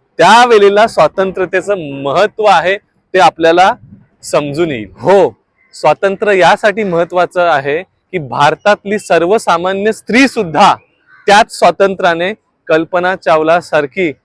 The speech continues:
ॲस्ट्रॉनॉट बनू शकते. अगदी विश्वामध्ये बघितलं तर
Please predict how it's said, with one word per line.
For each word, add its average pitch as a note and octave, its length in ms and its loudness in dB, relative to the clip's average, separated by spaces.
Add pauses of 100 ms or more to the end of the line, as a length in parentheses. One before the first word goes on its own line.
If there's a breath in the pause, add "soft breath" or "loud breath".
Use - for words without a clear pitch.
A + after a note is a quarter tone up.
(140)
ॲस्ट्रॉनॉट E3 480 -2
बनू C#3 260 -6
शकते. A#2 460 -14 (600)
अगदी G#3+ 460 2 (500)
विश्वामध्ये B3 640 0
बघितलं G#3+ 680 2 (540)
तर A#3+ 260 6